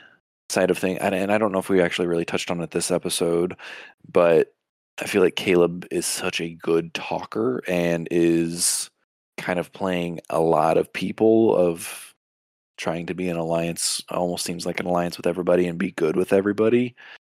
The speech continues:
that I worry that that's gonna get him in trouble. I think he's a fairly smooth talker and able to be able to get out of some of those situations where somebody else might not be able to.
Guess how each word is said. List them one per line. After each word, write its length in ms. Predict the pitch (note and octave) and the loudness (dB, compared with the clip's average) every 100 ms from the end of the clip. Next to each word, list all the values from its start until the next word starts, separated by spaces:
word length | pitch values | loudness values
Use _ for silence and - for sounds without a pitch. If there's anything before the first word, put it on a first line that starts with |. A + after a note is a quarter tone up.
| _ _ | _ _
that 440 | F2+ F2+ F2+ F2 - _ - | -2 2 4 4 0 _ -14
I 420 | - F2 E2+ E2 | -4 0 0 0
worry 340 | E2 E2 E2+ F2 | -2 -2 0 0
that 160 | E2 D#2+ | 0 -2
that's 220 | D#2+ - | -2 0
gonna 160 | F2+ | -4
get 140 | E2+ - | -4 -4
him 140 | F2+ | -6
in 100 | F2 | -8
trouble. 480 | - F2+ G2 C3+ - _ - _ _ _ _ _ _ - | -2 0 2 0 -4 _ -20 _ _ _ _ _ _ -8
I 100 | F#2 | -6
think 180 | F2 E2+ | -4 -4
he's 180 | F2+ E2+ | -4 -2
a 100 | E2 | -2
fairly 340 | F2 D#2+ D#2+ | 0 -2 -2
smooth 340 | - F#2 E2+ - | -6 -8 -8 -4
talker 440 | F2 D#2+ F2+ F2 | -4 -4 -6 -6
and 100 | E2+ | -4
able 280 | E2+ F2 - | -4 -4 -8
to 160 | - | -8
be 160 | E2+ F2 | -2 0
able 180 | E2+ E2+ | 0 -2
to 340 | - F2 E2+ | -4 -4 -4
get 160 | E2+ - | -2 0
out 200 | C2+ C#2+ | 0 0
of 120 | F2+ | -2
some 140 | - G2+ | -2 2
of 60 | |
those 160 | G2+ G2+ | 2 2
situations 720 | G#2+ - G2+ G2+ G2+ G#2+ G2+ | -2 0 0 0 0 -6 -6
where 100 | F#2 | -6
somebody 280 | F#2 F2 F2+ | -4 -2 -2
else 180 | F2 - | -2 -6
might 220 | - - | -8 -4
not 240 | - - | -4 -2
be 160 | A2+ G#2 | 0 0
able 180 | A2 A#2+ | 0 -2
to. 380 | - C3 C3+ | 0 0 0